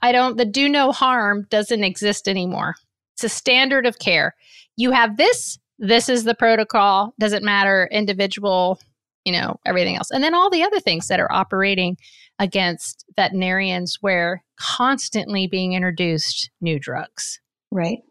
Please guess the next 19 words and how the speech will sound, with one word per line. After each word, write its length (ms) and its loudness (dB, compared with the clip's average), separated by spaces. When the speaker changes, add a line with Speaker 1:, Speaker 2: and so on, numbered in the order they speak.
Speaker 1:
And 400 0
touting 500 2
their, 400 0
what 180 0
they're 140 0
supposed 440 -4
to, 80 -8
to 100 -2
do. 300 -4
Yeah, 200 2
I, 260 2
Apoquel, 600 0
everybody 420 2
was, 240 -2
like, 260 0
so 280 2
thrilled 520 0
with 140 0
Apoquel. 640 -2